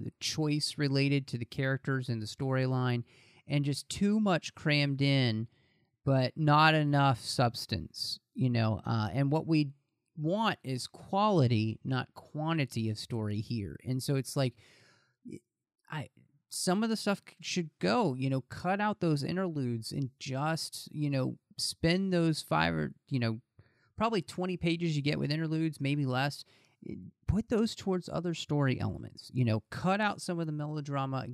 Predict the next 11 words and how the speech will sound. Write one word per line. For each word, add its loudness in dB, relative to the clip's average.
give -6
us -4
some -4
more 2
meat 4
on 6
the 2
bones. 2
And 0
I 8
think 4